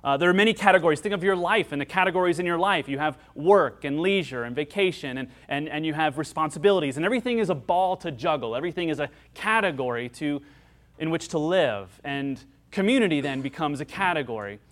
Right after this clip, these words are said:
But what the Bible aims to teach us is that community is not just a ball to juggle. It is not just a, a category of our faith or a thing to do. Rather, it's an expression of who we are.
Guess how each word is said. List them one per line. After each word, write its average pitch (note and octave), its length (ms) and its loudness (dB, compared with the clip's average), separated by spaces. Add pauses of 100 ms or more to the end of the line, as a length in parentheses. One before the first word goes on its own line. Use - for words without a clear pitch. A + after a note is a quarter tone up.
(240)
But F#3+ 60 2
what G#3 80 8
the F#3 80 4
Bible A3 400 4
aims E3+ 160 -2
to E3 80 -8
teach A#3 300 -4
us D#3 120 -4
is C#3+ 120 -4
that D3+ 200 -2
community F#3+ 400 -2
is D#3+ 100 -2
not E3 180 -2
just D#3 160 -10
a C#3+ 40 -8
ball C3 240 -2
to B2+ 120 -14
juggle. A#2+ 420 0 (760)
It D3+ 220 2
is D3 300 -6
not E3 240 0
just D3 420 -4
a, C#3 300 0 (440)
a C#3 60 -6
category C#3+ 640 0
of C3+ 160 -2
our C3 120 0
faith D#3 340 -2
or C#3 140 -6
a A2+ 40 -6
thing D#3 220 -6
to C3+ 80 -10
do. D#3 240 -2
Rather, D#3+ 260 -2
it's E3 200 -6
an D#3 80 -4
expression - 560 -6
of B2+ 80 -10
who D#3 100 -6
we C#3 180 -4
are. G2 220 -8